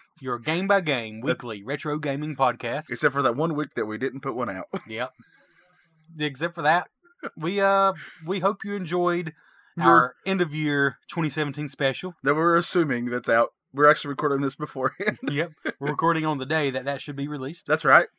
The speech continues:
Speaker 1: And, uh, we decided to start the new year off with a big
Speaker 2: Bang!
Speaker 1: or a big, uh,
Speaker 2: Moo!
Speaker 1: inhalation.
Speaker 2: Oh, yeah. That's right.
Speaker 1: It doesn't sound good, really, but
Speaker 2: Right.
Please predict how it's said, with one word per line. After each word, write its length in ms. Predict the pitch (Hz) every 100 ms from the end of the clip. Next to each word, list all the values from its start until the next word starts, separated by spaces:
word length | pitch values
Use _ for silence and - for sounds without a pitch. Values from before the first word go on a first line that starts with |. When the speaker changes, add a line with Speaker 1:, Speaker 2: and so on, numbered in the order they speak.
| _ _ _ _ -
Speaker 1:
And, 200 | 151 160
uh, 340 | 180 185 175 156
we 160 | 151 220
decided 280 | 208 208 196
to 40 |
start 240 | - 180 160
the 80 |
new 140 | 151 170
year 260 | 175 165
off 220 | 165 175 -
with 180 | 131 - _ _ _ _ _ -
a 80 | 110
big 560 | 101 143 151 147 135 - _ _ -
Speaker 2:
Bang! 920 | 131 190 311 294 185 139 120 104 110 _ _ -
Speaker 1:
or 140 | 123
a 40 | 117
big, 360 | 123 139 127 123
uh, 400 | 123 117 110 110
Speaker 2:
Moo! 760 | 294 247 262 359 277 160 120
Speaker 1:
inhalation. 680 | 120 110 120 139 - 185 175 -
Speaker 2:
Oh, 160 | 131
yeah. 160 | 113 95 -
That's 140 | 123 123
right. 220 | 113 98
Speaker 1:
It 80 | 139
doesn't 220 | 156 147
sound 400 | - 147 131 107
good, 240 | 98 98 98
really, 240 | 98 92
but 200 | 95 101 -
Speaker 2:
Right. 200 | 135 117